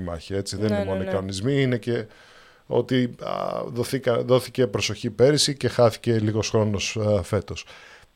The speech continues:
Speaker 1: Του χρόνου θα είναι τα πράγματα διαφορετικά,
Speaker 2: Μμμ.
Speaker 1: φαντάζομαι. Αλλά τουλάχιστον η Red Bull έχει κάποια picks που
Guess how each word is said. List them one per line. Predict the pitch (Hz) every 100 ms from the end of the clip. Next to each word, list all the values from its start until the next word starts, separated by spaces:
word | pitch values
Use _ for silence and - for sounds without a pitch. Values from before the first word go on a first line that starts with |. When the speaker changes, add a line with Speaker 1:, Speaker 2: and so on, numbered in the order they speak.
| _
Speaker 1:
Του | -
χρόνου | 139 160 151 143
θα | 139
είναι | 135
τα | 127
πράγματα | 120 123 113
διαφορετικά, | 104 110 101 101 98
Speaker 2:
Μμμ. | 92
Speaker 1:
φαντάζομαι. | 98 101 87 92 87 - - - - _
Αλλά | - 117 120 120 117 113 113
τουλάχιστον | - 127 151 - 156
η | 135
Red | 143 139
Bull | 143
έχει | 139 139
κάποια | - 143 - 127 139
picks | 139 - - -
που | 127 127 123 123 120 120 -